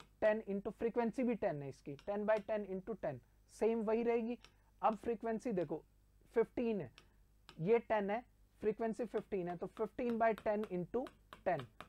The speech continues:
फिफ्टीन तक आप उस रेक्टेंगल को बनाओगे, उसकी हाइट फिफ्टीन बनाओगे।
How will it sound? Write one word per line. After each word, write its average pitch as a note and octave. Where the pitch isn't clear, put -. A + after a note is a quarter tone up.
फिफ्टीन B3+
तक A#3+
आप F3+
उस F#3
रेक्टेंगल E3
को E3
बनाओगे, C#3+
उसकी G#3+
हाइट E3
फिफ्टीन E3+
बनाओगे। A#2